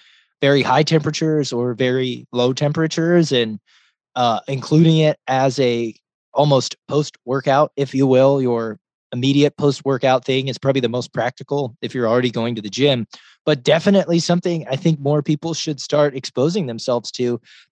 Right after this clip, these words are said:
even if the physiological stuff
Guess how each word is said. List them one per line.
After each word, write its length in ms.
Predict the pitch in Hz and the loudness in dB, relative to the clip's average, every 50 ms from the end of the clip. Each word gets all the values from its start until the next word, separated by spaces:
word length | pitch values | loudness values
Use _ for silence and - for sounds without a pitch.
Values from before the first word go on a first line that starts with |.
| _ _ - | _ _ -2
even 300 | 202 220 233 233 220 196 | -2 0 2 2 0 0
if 400 | - 190 214 226 214 - - - _ _ | 0 2 2 2 2 0 -4 -12 _ _
the 240 | 165 156 151 139 - _ | 2 2 2 2 0 _
physiological 760 | - 170 156 160 170 165 151 147 156 175 175 180 - - 131 | 0 0 2 2 2 4 4 4 4 4 2 -2 -4 -4 -6
stuff 460 | 113 - - 143 120 120 117 - 131 | -6 -4 0 0 2 2 0 -2 -6